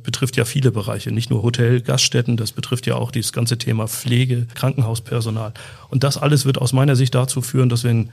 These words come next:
latenten Inflationsdruck auf der Lohnseite haben werden. Und, äh, dann kommt halt genau die Frage, wann reagiert die E Z B? Die FED ist da, glaube ich, einen Schritt weiter. Da ist man ein bisschen mehr, dass man, äh, sagt, okay, das, äh, ist ein Thema, was die Kapitalmärkte beschäftigt, was die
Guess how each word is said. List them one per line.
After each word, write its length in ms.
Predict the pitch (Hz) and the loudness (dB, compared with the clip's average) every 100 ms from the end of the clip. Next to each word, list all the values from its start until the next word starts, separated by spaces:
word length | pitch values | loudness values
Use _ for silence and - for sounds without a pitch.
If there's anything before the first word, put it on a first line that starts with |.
| - | -2
latenten 600 | 131 110 - 151 151 143 | -2 -2 0 -2 0 -4
Inflationsdruck 1080 | 123 123 127 - 123 131 - 123 143 - - | -2 -4 -4 -4 -2 0 -2 -2 -2 -4 -6
auf 160 | - 117 | -4 -2
der 120 | 110 | 0
Lohnseite 580 | 113 175 147 123 123 110 | 0 0 0 -2 -2 -4
haben 280 | 123 120 120 | -2 0 2
werden. 340 | 123 156 185 - - - - - | 0 0 -4 -8 -16 -16 -18 -16
Und, 460 | - 123 131 131 123 | 0 4 4 4 2
äh, 340 | - 123 120 117 - _ | 2 2 2 -4 -14 _
dann 180 | - 110 | -6 -4
kommt 220 | - 127 | -4 -4
halt 140 | 135 127 | -4 0
genau 240 | 127 135 | 2 2
die 80 | 135 | 0
Frage, 420 | - 170 135 123 - | 0 -2 -2 -6 0
wann 160 | 123 | 4
reagiert 500 | 117 - 135 139 143 | 4 4 2 0 -2
die 100 | - | -4
E 60 | 131 | -2
Z 220 | - 135 | -2 -4
B? 240 | 175 143 - - - 107 | -4 -8 -8 -16 -12 -8
Die 60 | |
FED 220 | 123 143 - | -2 -2 -2
ist 200 | 135 139 | -2 0
da, 100 | 131 | 0
glaube 240 | 131 131 | 0 2
ich, 80 | 127 | 2
einen 80 | 123 | 0
Schritt 260 | - 127 | -2 -2
weiter. 380 | 120 175 208 208 | 0 0 -2 -2
Da 200 | 156 - | -2 -2
ist 140 | 143 | -2
man 260 | 135 131 127 | 0 2 2
ein 40 | |
bisschen 400 | 123 135 131 123 | 0 -2 2 4
mehr, 320 | 127 165 180 165 - - - | 4 2 0 -4 -10 -20 -4
dass 180 | 143 156 | -2 2
man, 280 | 143 143 | 2 2
äh, 160 | 135 135 | 2 0
sagt, 340 | 127 139 - | 2 0 0
okay, 400 | 139 127 139 139 | -6 -2 0 2
das, 300 | 135 123 - | 0 -2 -2
äh, 280 | - 127 120 - | -4 -2 -2 -2
ist 160 | - | 0
ein 100 | 139 | 0
Thema, 380 | 127 143 151 147 | 2 2 4 4
was 140 | 139 127 | 2 0
die 100 | 131 | 0
Kapitalmärkte 720 | 131 131 127 135 139 135 127 | -2 0 0 0 0 -2 -2
beschäftigt, 540 | 131 - - 131 127 | 0 2 0 -2 -2
was 120 | 123 | -2
die 180 | - 117 | 0 -2